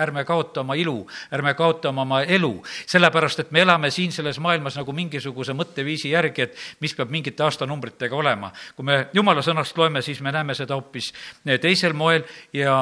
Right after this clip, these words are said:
ja teisel viisil ja sellepärast olgu see nii, et Jumala sõna me silma ees ja me oleme elamas ja elame siin nii kaua, kui Jumal meile need päevad kingib ja elame täisväärtuslikult.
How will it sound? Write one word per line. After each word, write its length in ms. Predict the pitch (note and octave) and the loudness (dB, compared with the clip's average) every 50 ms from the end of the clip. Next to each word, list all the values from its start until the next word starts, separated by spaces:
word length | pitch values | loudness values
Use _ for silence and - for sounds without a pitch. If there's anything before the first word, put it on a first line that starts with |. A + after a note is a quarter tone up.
| B2+ B2 - | 2 -2 -4
ja 160 | - C#3 C#3 | -4 -2 0
teisel 320 | D3+ D#3+ D3+ - C#3+ C3+ C3 | 0 0 2 0 0 0 0
viisil 320 | E3+ E3 - - A2+ G#2+ | -2 -2 -2 -4 -4 -6
ja 80 | A#2+ A#2 | -4 -2
sellepärast 720 | - E3+ D#3+ D3+ - C#3+ C3+ B2 - - _ - - - C3+ C#3+ | 0 0 2 2 0 -2 -2 -4 -6 -12 _ -20 -20 -16 -10 -2
olgu 320 | D#3 F3 F3 - E3 - | -2 -2 0 0 -2 -2
see 80 | D3+ D#3 | -2 0
nii, 160 | F3 D#3+ D3 | 2 0 0
et 200 | - - - - - - _ - | -2 -6 -14 -20 -20 -14 _ -4
Jumala 240 | E3+ F3 E3 D3 B2+ | 0 0 0 2 0
sõna 160 | D#3 D3 D3 | 0 0 0
me 160 | C#3 C3+ C3 | 0 0 0
silma 380 | - G#3+ A#3 A3+ E3 B2 A2 G2 | 0 0 0 2 0 0 0 -2
ees 220 | F2+ - - - - - - - - - | -4 -8 -10 -12 -12 -14 -14 -14 -6 2
ja 240 | D3 C#3+ C#3 C#3+ - D#3+ | 4 4 4 4 2 2
me 100 | E3 E3 | 2 4
oleme 240 | D#3 C#3+ D3+ F#3 | 4 4 4 4
elamas 400 | G#3+ A3 F3 C3+ A#2+ A2 - - | 4 2 2 0 -2 -4 -6 -4
ja 160 | - D3+ D#3+ E3 | 0 2 2 4
elame 240 | D#3+ D#3 D3 C3 | 4 2 0 -2
siin 160 | - D3+ C#3+ C#3+ | -2 -4 -4 -4
nii 160 | D#3 - F3 | 0 0 2
kaua, 220 | E3 D#3+ D3+ - C#3+ | 4 4 2 2 0
kui 80 | D3+ | 0
Jumal 160 | D#3+ D#3+ D3 | 0 0 0
meile 240 | C3 C3+ C3+ C3+ C3+ | 0 -2 -2 -2 -2
need 160 | C3+ C3 - | -2 -2 0
päevad 240 | F3 E3+ D#3+ C#3+ - | 0 0 0 0 0
kingib 400 | - G#3+ A3 - - G2+ - - - - - - - - - - | 0 0 0 0 -4 -8 -12 -16 -16 -16 -14 -14 -14 -14 -8 0
ja 240 | C#3 C#3 C#3 C3+ C3+ C3+ - | 4 4 4 4 4 2 2
elame 460 | E3 D#3+ D3+ C#3 C3 C3 B2+ B2 A#2 - - _ _ _ - B2+ A#2 | 4 4 6 6 4 4 2 2 0 -2 -10 _ _ _ -10 -8 0
täisväärtuslikult. 1120 | - D3+ E3 D#3+ B2+ D3+ D#3+ E3 D#3 - B2 - - A2+ G#2 - - G2 - _ - - | 2 2 2 2 4 4 4 4 4 0 -6 -8 -8 -10 -10 -10 -14 -18 -18 _ -20 -20